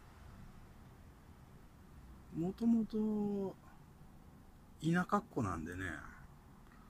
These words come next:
何、おっさんが何々っ子とか言ってんじゃないよって。うん。まあ、こういう、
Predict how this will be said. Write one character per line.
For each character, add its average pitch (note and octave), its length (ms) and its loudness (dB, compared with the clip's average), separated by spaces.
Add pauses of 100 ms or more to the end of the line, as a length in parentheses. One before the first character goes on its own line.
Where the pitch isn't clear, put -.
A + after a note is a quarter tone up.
(840)
何、 D#3 300 6 (100)
お A2+ 40 6
っ - 20 2
さ - 220 2
ん E3+ 100 6
が E3 140 6
何 D3+ 340 6
々 E3 200 4
っ - 20 2 (160)
子 - 60 -8
と - 100 -8
か D#2+ 80 -6
言 D2+ 80 -4
っ - 20 -10
て - 160 -2
ん G#2 80 6
じ E2+ 80 2
ゃ E2 40 2
な D#2+ 180 0
い - 20 -2
よ - 80 -8
っ - 220 -12
て。 G#2 60 0 (4000)
う E3+ 40 -2
ん。 - 20 0
ま C3 60 2
あ、 - 80 -4
こ - 160 -6 (140)
う F#3 40 4
い F#3 120 6
う、 F3 720 4